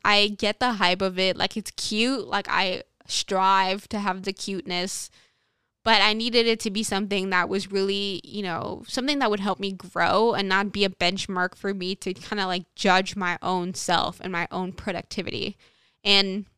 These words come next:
yeah, like, I feel like now, like, now that I think about it kind of from this perspective, it just feels so much lighter to have a morning routine, and it doesn't seem like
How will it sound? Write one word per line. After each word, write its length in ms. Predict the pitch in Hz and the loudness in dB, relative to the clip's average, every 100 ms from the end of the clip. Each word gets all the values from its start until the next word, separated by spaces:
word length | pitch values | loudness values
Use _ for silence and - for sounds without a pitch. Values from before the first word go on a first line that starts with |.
| _ _ - | _ _ -4
yeah, 240 | 196 262 | 4 6
like, 180 | 226 208 | 6 4
I 80 | 220 | 4
feel 180 | - 220 | 4 2
like 160 | 220 | 2
now, 420 | 196 175 180 202 | 2 4 6 4
like, 200 | 214 214 | 2 -2
now 160 | 196 185 | 2 2
that 140 | 208 | 2
I 100 | 208 | 0
think 340 | 214 - 185 202 | -2 -2 -4 -2
about 260 | 190 175 | 2 4
it 320 | 175 170 - 175 | 4 2 -2 -6
kind 140 | 202 | -4
of 60 | 202 | -2
from 160 | 190 | -4
this 260 | 180 185 - | -2 -2 -2
perspective, 800 | - 208 - 180 190 - 185 170 | -6 -4 0 0 0 2 2 2
it 180 | 196 190 | 0 0
just 240 | 208 - | -2 -2
feels 440 | - 196 196 196 | 0 4 4 4
so 220 | - 196 185 | 2 2 2
much 320 | 190 190 - | 0 -2 -4
lighter 540 | 180 185 175 190 190 | -8 0 2 2 0
to 140 | 214 196 | -2 -4
have 300 | 185 185 180 | -2 0 0
a 80 | 220 | 0
morning 280 | 294 349 359 | 0 0 2
routine, 420 | 359 359 370 349 | 0 2 0 2
and 140 | 233 | 0
it 80 | 233 | 2
doesn't 320 | 226 233 240 | 0 0 -2
seem 360 | 226 208 202 208 | -2 -2 -2 0
like 220 | 180 175 | 0 -2